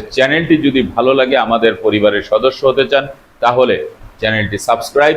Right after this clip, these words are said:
করে পাশে থাকা বেল বাটনটি on করে দিয়ে আমাদের সাথেই থাকুন। প্রিয় ভিউয়ার্স,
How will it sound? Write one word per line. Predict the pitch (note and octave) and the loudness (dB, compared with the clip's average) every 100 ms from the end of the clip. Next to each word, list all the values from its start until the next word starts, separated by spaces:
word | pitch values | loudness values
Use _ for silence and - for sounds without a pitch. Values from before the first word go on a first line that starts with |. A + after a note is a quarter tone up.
| - | 0
করে | D#3+ D#3 | 0 0
পাশে | - A#2 D3 | 0 0 0
থাকা | C#3 A#2+ A#2 | 0 0 0
বেল | A2 A2+ | 2 0
বাটনটি | A2+ A2 A2 G#2 | 0 0 -2 2
on | G#2+ B2+ C3+ | 2 0 -2
করে | C#3+ C#3+ | 0 0
দিয়ে | D3 | 0
আমাদের | B2+ G#2 F#2+ F2 | -2 -2 -4 -4
সাথেই | - F2 F#2+ D#2 | -2 -4 -4 -4
থাকুন। | G#2 A2+ F2+ - - - - _ - | -4 -4 -8 -10 -20 -20 -20 _ -2
প্রিয় | E3+ F3+ | 2 2
ভিউয়ার্স, | - A#2 C3 C3+ - - | 2 2 6 4 2 -6